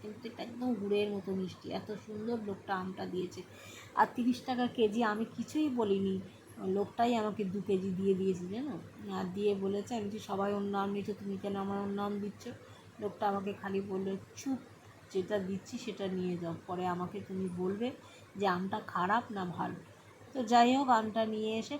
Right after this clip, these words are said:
আর আমি যখনই আম খাই আমার ইচ্ছা হয় কি জানো, যে, যে, যে জিনিসগুলো আমি নিজে খাই, খাওয়ার আগে মনে হয় ঠাকুরকে দিই।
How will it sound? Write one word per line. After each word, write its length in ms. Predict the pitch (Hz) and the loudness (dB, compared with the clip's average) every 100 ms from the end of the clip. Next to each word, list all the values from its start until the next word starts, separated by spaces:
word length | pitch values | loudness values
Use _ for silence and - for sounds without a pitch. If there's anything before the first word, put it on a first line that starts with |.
| - - | -8 -10
আর 360 | 196 190 185 185 | -2 0 2 0
আমি 320 | - 196 196 202 | 0 -2 0 -2
যখনই 420 | 196 214 214 220 | -2 -2 -2 0
আম 260 | 196 202 196 | 0 -2 -6
খাই 260 | - 226 | -2 0
আমার 240 | 208 208 208 | 0 -2 -4
ইচ্ছা 420 | 196 - - 233 - - - - - - - | -6 -8 0 0 0 -12 -20 -20 -20 -20 -4
হয় 120 | 226 220 | -2 -2
কি 80 | 233 | 2
জানো, 380 | 240 247 196 196 208 | 4 4 0 -4 -6
যে, 80 | |
যে, 220 | 196 220 226 - - | -2 0 -2 -4 -10
যে 220 | 190 226 | -2 0
জিনিসগুলো 580 | 208 214 220 185 240 233 | 0 -2 -2 -4 -4 0
আমি 360 | 226 214 226 233 - - - - | 0 0 -2 -4 -10 -20 -20 -14
নিজে 520 | 240 220 220 226 226 262 | -6 0 4 4 4 0
খাই, 360 | - 226 269 - - - - | 4 2 2 -4 -16 -20 -8
খাওয়ার 320 | - 208 214 | 4 6 8
আগে 220 | 208 208 | 6 4
মনে 200 | 214 202 | -2 -2
হয় 140 | 208 208 | -2 0
ঠাকুরকে 480 | - 185 190 185 196 | 0 0 -2 -4 -2
দিই। 220 | 175 185 | -2 -6